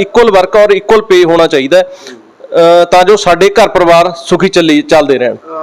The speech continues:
Speaker 2: ਭਾਜੀ, ਜਿਹੜੀ ਤੁਹਾਡੀ ਸਟ੍ਰਾਈਕ ਦੇ ਨਾਲ ਨੁਕਸਾਨ ਕਿਤੇ ਹੋ ਰਿਹਾ, ਜਿਹੜੇ ਨਸ਼ਾ ਛੱਡੀ ਬੈਠੇ ਨੇ ਪਿਛਲੇ ਪੰਜ ਮਹੀਨੇ ਤੋਂ, ਅੱਠ ਮਹੀਨੇ ਤੋਂ, ਸਾਲ ਤੋਂ, ਅ, ਉਹਨਾਂ ਦੀ ਜਿਹੜੀ ਅਜੇ ਪੂਰਤੀ ਨਹੀਂ ਹੋ ਰਹੀ ਤੇ ਕਿਤੇ ਨਾ ਕਿਤੇ ਉਹਨਾਂ ਨੂੰ ਤੋੜ ਵੀ ਲੱਗੇਗੀ ਨਸ਼ੇ ਦੀ, ਤਾਂ ਕੀ ਫਿਰ ਨਸ਼ੇ ਵੱਲ ਨਹੀਂ ਜਾ ਸਕਦੇ ਹੋ ਦੁਬਾਰਾ?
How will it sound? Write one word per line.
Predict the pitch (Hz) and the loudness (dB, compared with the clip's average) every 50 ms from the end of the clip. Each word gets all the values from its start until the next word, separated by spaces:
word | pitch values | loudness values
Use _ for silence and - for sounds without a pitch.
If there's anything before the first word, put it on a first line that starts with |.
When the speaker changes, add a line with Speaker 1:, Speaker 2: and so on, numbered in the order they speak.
| 156 | -6
Speaker 2:
ਭਾਜੀ, | - 202 208 226 | -6 -6 -6 -6
ਜਿਹੜੀ | 190 180 202 202 240 | -8 -4 -4 -4 -4
ਤੁਹਾਡੀ | - - 180 170 165 160 185 202 | -4 -2 -2 -2 0 0 0 -2
ਸਟ੍ਰਾਈਕ | - - - 160 151 165 165 156 | -2 -2 -2 0 0 0 0 0
ਦੇ | 196 185 | 0 0
ਨਾਲ | 175 180 185 | 2 0 0
ਨੁਕਸਾਨ | 185 170 156 135 - - 160 160 175 196 | 2 0 -2 -2 -2 -4 -2 0 0 -2
ਕਿਤੇ | 190 208 196 196 185 | -2 -2 -2 -2 -2
ਹੋ | 147 147 156 156 | 0 0 0 2
ਰਿਹਾ, | 170 180 185 | 2 2 2
ਜਿਹੜੇ | 156 175 180 196 208 | 0 0 0 0 0
ਨਸ਼ਾ | 196 175 160 151 175 175 180 | 0 0 -2 -2 0 -2 -2
ਛੱਡੀ | 180 - 175 147 139 185 202 | -2 -4 -8 -4 -2 0 0
ਬੈਠੇ | 196 185 185 - 175 | 2 0 0 -2 -2
ਨੇ | 175 180 | -2 -2
ਪਿਛਲੇ | 175 180 170 151 175 185 | -4 -4 -4 -2 -2 -4
ਪੰਜ | 185 185 165 160 170 170 | -2 -2 -2 -2 -2 -2
ਮਹੀਨੇ | 185 202 180 165 | -2 0 0 0
ਤੋਂ, | 160 180 165 | 0 0 0
ਅੱਠ | 160 - 175 | 0 -2 -4
ਮਹੀਨੇ | 190 190 175 160 165 | -4 -4 -2 0 -2
ਤੋਂ, | 175 175 | -2 -2
ਸਾਲ | 175 - 160 160 165 165 | -2 -2 0 0 0 0
ਤੋਂ, | 165 - 185 190 185 | 0 -2 -2 -2 -2
ਅ, | 185 - - - - - - - 190 202 | -4 -6 -16 -20 -20 -14 -4 0 0 0
ਉਹਨਾਂ | 208 - 226 208 240 269 | 0 0 0 0 0 0
ਦੀ | 269 277 | 0 0
ਜਿਹੜੀ | 233 233 247 247 247 | 0 0 0 2 2
ਅਜੇ | 240 247 | 0 0
ਪੂਰਤੀ | 247 - 226 226 220 220 220 - 233 233 | -2 -2 -2 -2 -2 -2 -2 -4 -2 0
ਨਹੀਂ | 220 202 190 202 233 | 0 0 0 0 0
ਹੋ | 220 190 202 202 | 0 2 2 2
ਰਹੀ | 202 202 208 220 | 2 2 0 0
ਤੇ | 202 226 220 | 0 -2 -2
ਕਿਤੇ | 220 - 202 196 220 | 0 -2 -4 -2 0
ਨਾ | 226 220 | -2 0
ਕਿਤੇ | 185 214 214 226 | -2 0 0 0
ਉਹਨਾਂ | 220 233 | 0 0
ਨੂੰ | 240 233 | -2 -2
ਤੋੜ | - 214 190 196 190 | 0 0 0 2 0
ਵੀ | 208 220 | 0 0
ਲੱਗੇਗੀ | 208 196 175 202 196 185 | -2 0 2 0 0 2
ਨਸ਼ੇ | 214 208 202 196 202 196 | 0 -2 0 0 -2 -2
ਦੀ, | 190 208 | -2 -2
ਤਾਂ | 208 220 | -2 -4
ਕੀ | 220 - 220 | -2 -2 -4
ਫਿਰ | 208 - 202 214 208 | -2 0 0 0 2
ਨਸ਼ੇ | 202 196 185 - 226 | 2 0 0 0 0
ਵੱਲ | 233 240 240 | 0 0 0
ਨਹੀਂ | 233 233 | 0 0
ਜਾ | 202 214 208 | 2 0 0
ਸਕਦੇ | 208 196 180 185 190 180 | 0 -2 -2 0 0 0
ਹੋ | 175 | 0
ਦੁਬਾਰਾ? | 165 175 170 160 151 156 | 0 2 2 2 0 -2